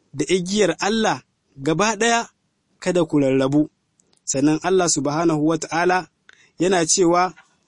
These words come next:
"Waɗanda suka yi imani, sannan ba su haɗa imaninsu da zalunci ba, to, lalle wannan suna da aminci,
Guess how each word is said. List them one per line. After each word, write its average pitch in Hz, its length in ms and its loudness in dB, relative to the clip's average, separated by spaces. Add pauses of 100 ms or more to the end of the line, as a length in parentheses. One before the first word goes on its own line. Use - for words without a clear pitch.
(340)
"Waɗanda 196 500 2
suka 214 260 0
yi 185 160 2 (200)
imani, 196 460 2 (600)
sannan 180 520 2
ba 208 100 2
su - 120 -2
haɗa 202 380 -2 (560)
imaninsu 240 800 2
da 175 100 0
zalunci 247 600 2
ba, 269 200 0 (600)
to, - 80 -2 (100)
lalle 165 420 2
wannan 165 480 4 (580)
suna 180 420 -2
da 156 100 -2
aminci, 214 560 0